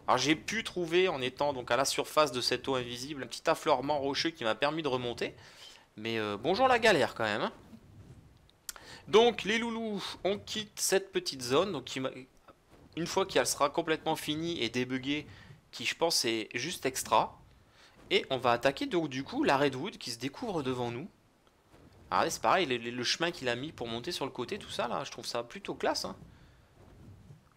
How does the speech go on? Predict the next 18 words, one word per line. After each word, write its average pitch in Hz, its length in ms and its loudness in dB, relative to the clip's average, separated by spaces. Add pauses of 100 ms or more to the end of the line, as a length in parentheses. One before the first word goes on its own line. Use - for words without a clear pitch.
(440)
Alors 113 200 0
on 107 120 -2
a 117 60 0
un 110 140 0
beau 131 400 -4
chemin 190 340 0
là 170 140 0
qui - 160 -14
part, 175 260 2
on 135 100 -4
a, 120 60 -4
tiens, 143 180 -4
on 117 80 -4
a 110 80 -6
encore 107 220 -6
une 151 80 -6
petite 127 240 -10
barque - 400 0